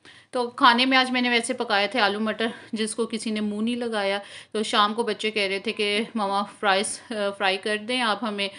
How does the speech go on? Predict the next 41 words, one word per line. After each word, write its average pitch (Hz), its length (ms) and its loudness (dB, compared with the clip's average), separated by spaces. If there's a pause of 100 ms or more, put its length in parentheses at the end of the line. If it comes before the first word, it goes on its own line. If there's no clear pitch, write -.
(300)
तो 202 260 -2
फिर 240 100 -2
मैंने 226 440 0
उनके 220 320 -4
लिए 220 180 0
जनाब 196 320 -2
बनाने 202 280 -2
लगी 208 240 -6
हूँ 214 80 -6
क्रिस्पी 220 400 -4
चिली, 208 320 -6
अ, 208 40 -8 (260)
फ्राइज़। 196 680 -2 (360)
तो 214 100 -2
उसके 240 260 -2
लिए 262 160 0
मैंने 247 200 0
आलू 208 380 2
लिए 247 340 0
और 208 220 2
उसको 214 340 -4
जो 233 160 -2
है 208 140 -2
ना, 202 140 -2
अ, 220 80 -4 (200)
पानी 202 460 0
में 220 180 -4
थोड़ा 214 220 -2
सा 220 120 -6
नमक 190 320 -6
डाल 180 220 0
के 196 140 -8
ना 208 120 -6
उसको 202 260 -8
मैं 196 120 -6
उबाल 170 340 -4
रही 185 100 -10
हूँ। 196 80 -12
इसको - 180 -8
आपने 208 240 0
तकरीबन 214 560 -6